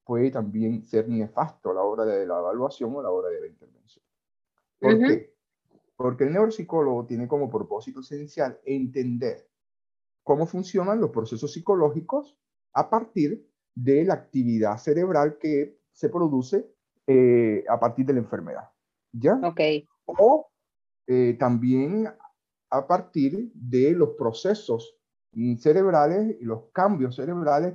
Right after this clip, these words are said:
Speaker 1: que se van realizando a partir del desarrollo del ser humano, que no tiene que ser a partir de cualquier patología,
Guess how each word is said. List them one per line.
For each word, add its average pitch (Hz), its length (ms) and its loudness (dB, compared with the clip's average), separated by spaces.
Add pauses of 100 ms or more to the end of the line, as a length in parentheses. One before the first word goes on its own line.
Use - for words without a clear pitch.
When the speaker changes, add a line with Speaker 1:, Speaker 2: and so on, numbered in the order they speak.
(100)
Speaker 1:
que 147 280 -2
se 147 160 -6
van 147 360 -4 (180)
realizando 147 500 -2
a 156 40 -8
partir 120 360 -6
del 135 120 -14
desarrollo 120 680 -2
del 92 120 -4
ser 92 160 -14
humano, 80 320 -20 (360)
que 120 100 -2
no 127 140 -2
tiene 175 240 -4
que 185 80 -2
ser 165 180 -2
a 185 80 -2
partir 135 240 -4
de 147 180 -2
cualquier 127 460 -4
patología, 120 680 -4